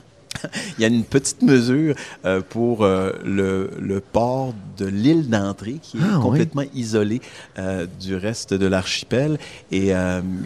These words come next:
Speaker 1: qui a vu le service de traversier interrompu, euh, l'année passée parce que, euh, il y avait eu une grande tempête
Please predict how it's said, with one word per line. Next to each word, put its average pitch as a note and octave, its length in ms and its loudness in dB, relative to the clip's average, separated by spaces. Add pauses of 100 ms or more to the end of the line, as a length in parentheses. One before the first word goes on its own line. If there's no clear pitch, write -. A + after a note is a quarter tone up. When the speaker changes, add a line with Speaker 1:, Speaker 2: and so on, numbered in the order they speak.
Speaker 1:
qui - 140 -2
a F#2+ 60 2
vu B2 380 0
le G2 100 0
service G#2+ 420 -4
de G#2 80 0
traversier F#2+ 500 0
interrompu, G2 640 -4
euh, G#1 160 -4 (480)
l'année G2+ 180 -2
passée F#2+ 480 -2 (320)
parce - 240 0
que, B2+ 360 6 (200)
euh, F2+ 260 -4 (140)
il G2 160 -8
y G2 60 -2
avait F#2+ 240 -2
eu G#2 100 0
une A2 120 -2
grande A#2 280 -4
tempête G#2 420 -6